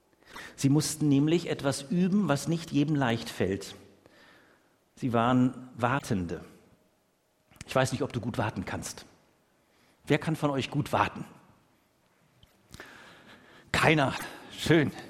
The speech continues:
Ich habe da auch meine Schwierigkeiten mit. Ich gehe mal davon aus, dass manche doch gut warten können oder es gelernt haben. Ich glaube, wenn man Elternschaft lebt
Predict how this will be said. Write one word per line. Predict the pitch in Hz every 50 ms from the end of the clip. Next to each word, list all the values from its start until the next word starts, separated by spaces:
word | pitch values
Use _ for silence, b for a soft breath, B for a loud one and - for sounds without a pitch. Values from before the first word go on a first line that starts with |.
| - - - - - - B B B B B B B B B B B B B B B B B - _ _ _
Ich | - 165 160 - -
habe | 135 117 -
da | 131 120
auch | 131 107
meine | 117 107 104 107
Schwierigkeiten | - - 123 104 98 - - - - - -
mit. | - - - - - - - - - - - -
Ich | - 117 -
gehe | - 147
mal | 131 123 117
davon | 113 - - 123 113
aus, | 113 117 117 -
dass | 117 110 -
manche | 110 107 110 - 98
doch | - 165 185 -
gut | - 123 - -
warten | 90 95 98 - 104
können | - 127 131 143
oder | 143 131
es | 120 -
gelernt | - 131 143 165 180 165 135 -
haben. | - 90 - - - - - _ - - b b b b b b b b b b b b b b b b b b b b b b -
Ich | -
glaube, | - 156 185 180 180 147
wenn | 147 139
man | 131 123 120
Elternschaft | - 123 127 151 151 - 156 123 107 92 82 - - - - - - - - - 101 - - - -
lebt | 85 87 80 80 - -